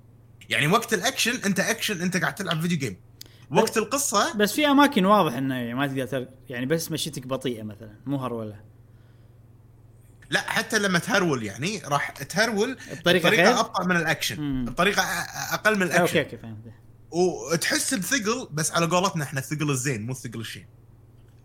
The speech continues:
Speaker 2: So far اللعبة ثقلها زين. بس مو،
Speaker 1: إيه.
Speaker 2: بس أقل من Resident Evil. يعني
Speaker 1: إيه.
Speaker 2: لم-، لما حين أحس إنه في تأثير، بس التأثير حيل ضئيل
Speaker 1: صح.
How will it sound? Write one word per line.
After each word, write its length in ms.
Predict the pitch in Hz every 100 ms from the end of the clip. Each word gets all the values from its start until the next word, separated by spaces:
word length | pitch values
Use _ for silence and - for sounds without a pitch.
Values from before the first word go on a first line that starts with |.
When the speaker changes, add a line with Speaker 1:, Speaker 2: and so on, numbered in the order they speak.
| -
Speaker 2:
So 320 | - - 240
far 80 | 240
اللعبة 520 | 277 277 233 240 233
ثقلها 760 | 196 202 233 208 214 226 247 - - - - - - - - - - - - - - - -
زين. 640 | 139 135 131 180 147 110 - - - - - - -
بس 260 | 180 190
مو، 240 | 214 277 294
Speaker 1:
إيه. 240 | 269 -
Speaker 2:
بس 400 | 180 214 - - -
أقل 320 | 220 226 247 190
من 180 | 151
Resident 180 | 135 127
Evil. 240 | 117 107 - - - - - - - - - - - - - - - - -
يعني 240 | 147 143
Speaker 1:
إيه. 80 | 196
Speaker 2:
لم-، 120 | 220
لما 180 | 220 226
حين 180 | 202 185
أحس 240 | 170 -
إنه 100 | 170
في 180 | 156 269
تأثير، 340 | 226 160 165
بس 220 | 156 175
التأثير 400 | - 196 170 220
حيل 200 | 175 208
ضئيل 480 | 180 165 160 196 226 -
Speaker 1:
صح. 180 | -